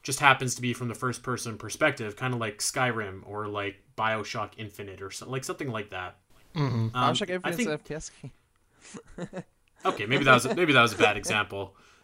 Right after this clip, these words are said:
Speaker 1: Um, Dak, you, you obviously kinda lean more towards, like, you know, you play from a first-person perspective. It's a first-person shooter, right?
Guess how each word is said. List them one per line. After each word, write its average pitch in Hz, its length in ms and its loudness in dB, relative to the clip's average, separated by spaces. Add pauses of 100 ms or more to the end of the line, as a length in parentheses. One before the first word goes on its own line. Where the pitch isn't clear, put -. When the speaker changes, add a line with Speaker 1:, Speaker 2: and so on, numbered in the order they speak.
(300)
Speaker 1:
Um, 139 320 8 (320)
Dak, 180 340 6
you, 190 120 -2
you 190 240 6
obviously 143 420 6
kinda 123 240 -2
lean 117 260 0
more 117 200 -2
towards, 107 400 -6
like, 107 340 -4 (120)
you 107 120 -12
know, 113 220 -8 (140)
you 110 140 -8
play 131 200 4
from 135 180 0
a 123 40 4
first-person 139 540 2
perspective. 127 480 0
It's 107 120 -8
a - 40 -16
first-person 120 440 -4
shooter, 101 260 -8
right? 113 280 -6